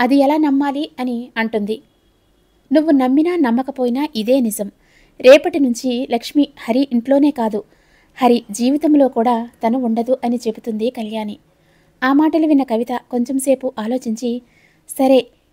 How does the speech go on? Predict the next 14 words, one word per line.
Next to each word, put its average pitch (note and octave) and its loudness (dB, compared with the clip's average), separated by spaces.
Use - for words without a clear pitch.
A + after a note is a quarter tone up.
ఇంకొక D4 4
గంటలో A#3 0
మీ C4+ 2
ఇంటికి C#4+ 2
నేనే C4+ 4
వచ్చి C4+ 0
మీకు A#3 -2
అన్ని C4+ 2
సాక్ష్యాలు B3 -6
ఇస్తాను" A#3 -4
అని A3+ -4
ఫోన్ A#3+ -6
కట్ A3 -12
చేస్తుంది. G#3+ -8